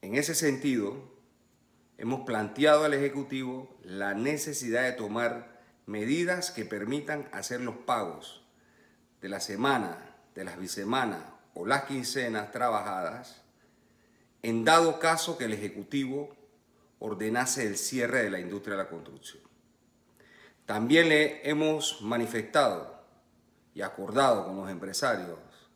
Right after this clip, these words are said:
al Ejecutivo que lo planteado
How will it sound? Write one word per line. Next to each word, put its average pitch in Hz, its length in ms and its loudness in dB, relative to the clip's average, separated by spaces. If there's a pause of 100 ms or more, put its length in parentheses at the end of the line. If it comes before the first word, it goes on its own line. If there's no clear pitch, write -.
al 92 140 -8
Ejecutivo 117 760 -6 (1200)
que 120 800 0
lo 127 220 0
planteado 120 840 4